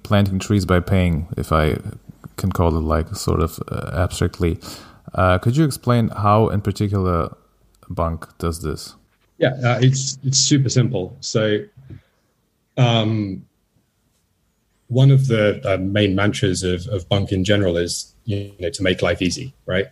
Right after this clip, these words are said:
Speaker 2: So making life easy in terms of managing your money so that you can achieve your own financial goals, and then making it easy to be able to have an impact. So, uh,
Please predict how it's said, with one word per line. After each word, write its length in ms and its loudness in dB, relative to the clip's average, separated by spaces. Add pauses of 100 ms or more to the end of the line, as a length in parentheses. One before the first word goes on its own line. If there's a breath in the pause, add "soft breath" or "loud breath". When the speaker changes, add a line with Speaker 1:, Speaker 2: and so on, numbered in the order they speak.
(120)
Speaker 2:
So 460 2 (680)
making 340 4
life 220 4
easy 380 2
in 100 -2
terms 300 0
of 100 -4
managing 360 -4
your 80 -4
money 360 2 (140)
so 200 0
that 100 2
you 120 -4
can 100 -4
achieve 280 -6
your 100 -4
own 120 -4
financial 400 -8
goals, 420 0 (640)
and 160 2
then 340 2
making 300 4
it 80 2
easy 320 0
to 140 -8
be 80 -4
able 220 -4
to 120 -8
have 180 -8
an 60 -6
impact. 440 -12 (240)
So, 560 0 (280)
uh, 460 -2